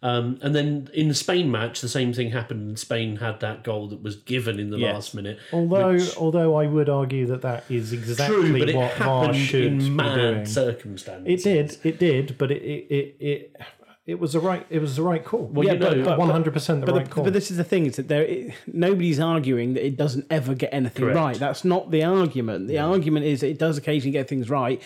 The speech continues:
Speaker 2: but it also gets things wrong, and it also fucks the game up.
Speaker 1: Exactly.
Speaker 3: But let's, okay, let's, let's say, let's say that that goal was disallowed, um, incorrectly.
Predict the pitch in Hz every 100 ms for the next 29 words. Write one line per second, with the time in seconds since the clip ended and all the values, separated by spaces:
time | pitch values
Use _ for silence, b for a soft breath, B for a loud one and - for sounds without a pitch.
0 | B - 165 185 185 - 147 147 - 139
1 | 127 151 131 127 160 - 139 - - -
2 | 147 160 156 101 - - 92 175 156 -
3 | 170 147 120 147 156 156 - - 143 135
4 | 123 110 135 135 - 151 151 - 165 156
5 | 151 151 156 170 151 147 151 135 131 135
6 | 135 123 120 131 131 117 _ - 117 120
7 | 127 113 104 120 - _ - 110 110 107
8 | 107 104 107 135 123 123 117 - 113 110